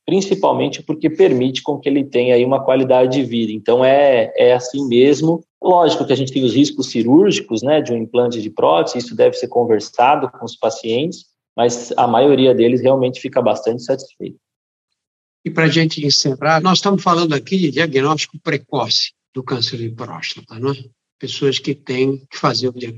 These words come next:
Speaker 2: receber esse diagnóstico o mais cedo possível, que é pra poder ser tratado com resultados excelentes, não é? E a prevenção mesmo, pra aqueles que dizem, "Ah, eu quero diminuir o risco de eu,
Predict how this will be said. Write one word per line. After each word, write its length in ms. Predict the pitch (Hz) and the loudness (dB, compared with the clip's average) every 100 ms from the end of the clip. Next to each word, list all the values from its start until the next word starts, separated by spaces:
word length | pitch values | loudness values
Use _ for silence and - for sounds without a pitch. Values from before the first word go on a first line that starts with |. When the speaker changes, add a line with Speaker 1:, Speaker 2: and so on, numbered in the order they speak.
| 113 | -10
Speaker 2:
receber 380 | 123 127 147 127 | -4 -2 -2 -2
esse 140 | 135 - | -2 -4
diagnóstico 540 | 135 127 135 160 - | -6 -6 -6 -8 -4
o 40 | |
mais 180 | 165 220 | -2 0
cedo 300 | - 180 190 | 0 -2 -2
possível, 600 | - 202 - 147 165 190 | -6 -6 -4 -2 -2 -4
que 80 | 185 | -6
é 60 | 214 | -10
pra 160 | 208 | -12
poder 560 | - 262 139 170 254 233 | -10 -8 -4 -2 -2 -4
ser 160 | - | -6
tratado 480 | 185 - 147 151 165 | -6 -6 -6 -6 -6
com 140 | - 165 | -6 -4
resultados 640 | 156 147 139 131 156 147 | -4 -4 -6 -6 -4 -4
excelentes, 800 | 143 139 170 127 123 127 110 - - 107 | -2 -2 -2 -2 -2 -2 -4 -14 -16 -12
não 100 | 123 | -12
é? 40 | - - | -8 0
E 120 | 277 | 2
a 140 | 220 - - | 0 -2 -2
prevenção 720 | 254 240 180 131 - - 117 | 2 4 2 2 0 -2 -4
mesmo, 400 | 107 101 90 - _ _ | -6 -10 -12 -16 _ _
pra 140 | 160 | -6
aqueles 400 | 156 156 180 165 | -4 -2 -2 -2
que 100 | - | -4
dizem, 160 | 160 165 | -2 0
"Ah, 60 | 156 | 0
eu 80 | |
quero 240 | 156 208 196 | 0 0 0
diminuir 480 | 165 190 190 175 208 | 0 0 4 4 4
o 100 | 160 | 0
risco 600 | 120 202 240 - - 151 | -4 -6 -4 -6 -6 -6
de 140 | 139 | -2
eu, 120 | 143 | -4